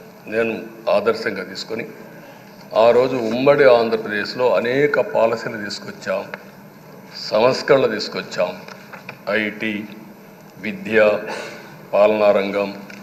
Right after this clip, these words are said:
ఇన్‌ఫ్రాస్ట్రక్చర్, ఇవన్నీ మనం తీసుకొచ్చాం. ఎన్నో డికేడ్స్ కాదు, ఇరవై ఐదు సంవత్సరాల్లో దాని యొక్క ప్రభావం మనం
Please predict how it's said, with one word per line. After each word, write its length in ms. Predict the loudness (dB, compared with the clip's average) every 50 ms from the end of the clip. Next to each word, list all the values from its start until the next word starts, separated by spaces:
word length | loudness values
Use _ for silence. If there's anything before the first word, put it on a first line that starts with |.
| -20 -20 -20 -20 -20 -18 -18 -14 -8 -6
ఇన్‌ఫ్రాస్ట్రక్చర్, 920 | -6 -4 0 4 6 6 6 4 0 -4 -6 -8 -6 -4 -2 -2 -2 -4 -8 -12 -16 -18 -20 -20 -20 -20 -18 -14 -14
ఇవన్నీ 360 | -10 -8 -6 -6 -4 -2 -2
మనం 220 | -2 -4 -6 -8
తీసుకొచ్చాం. 600 | -10 -12 -12 -12 -12 -12 -14 -14 -14 -14 -16 -16 -18 -20 -20 -20 -20 -20 -20 -20 -20 -20 -20 -20 -20 -20 -20 -20 -20 -20 -20 -18 -12 -10
ఎన్నో 440 | -6 -4 0 2 4 6 6 6
డికేడ్స్ 600 | 4 2 0 -6 -6 -6 -6 -6 -6 -6 -10 -12
కాదు, 380 | -8 -6 -6 -6 -6 -10 -16 -20 -20 -20 -20 -20 -20 -20 -20 -20 -20 -20 -20 -20 -20 -20 -20 -20 -20 -12 -4 -2
ఇరవై 400 | 2 4 6 6 6 6 4 4
ఐదు 200 | 2 -2 -2 -6
సంవత్సరాల్లో 1080 | -8 -4 -2 -2 -2 0 -2 -4 -2 -2 2 4 6 6 6 6 4 4 4 2 2 0 0
దాని 240 | 0 0 0 -2 -4
యొక్క 240 | -6 -8 -8 -12
ప్రభావం 540 | -12 -8 -6 -4 2 4 4 4 4 2 0
మనం 200 | -4 -6 -6 -8